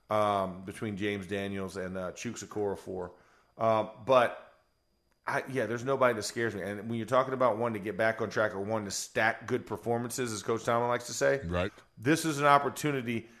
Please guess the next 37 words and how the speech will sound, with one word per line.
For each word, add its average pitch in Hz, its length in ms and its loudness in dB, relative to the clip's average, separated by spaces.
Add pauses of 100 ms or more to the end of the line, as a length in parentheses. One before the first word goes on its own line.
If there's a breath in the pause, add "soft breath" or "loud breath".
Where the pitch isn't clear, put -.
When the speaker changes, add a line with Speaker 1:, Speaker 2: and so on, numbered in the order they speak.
(120)
Speaker 1:
This 123 180 0 (120)
offense 135 460 6
should 135 360 -2
be 123 140 0
able 113 160 -2
to 101 80 -6
stack 113 400 0
another 104 360 -2
good 92 300 -4
performance 101 720 -6
in 98 360 -6 (420 soft breath)
against 110 280 -2
a 101 60 -8
team. 117 260 -4
Yes, 120 300 2
they 120 80 2
had 110 140 2
a 104 40 -2
great 104 260 -4
victory, 110 500 -4
and 95 100 -6
yes, 107 220 -2
they're, 98 120 -2 (220)
they're 98 160 -4
riding 101 400 0
the, 98 120 -6 (100)
they're 98 100 -2
riding 104 280 2
the 98 60 -4
highs 104 520 -2 (400 soft breath)
of 107 240 -2
winning 110 440 -4 (120)
a, 101 220 -4
a 101 80 -6
divisional 107 580 -4
game 104 320 -4
against 98 400 -6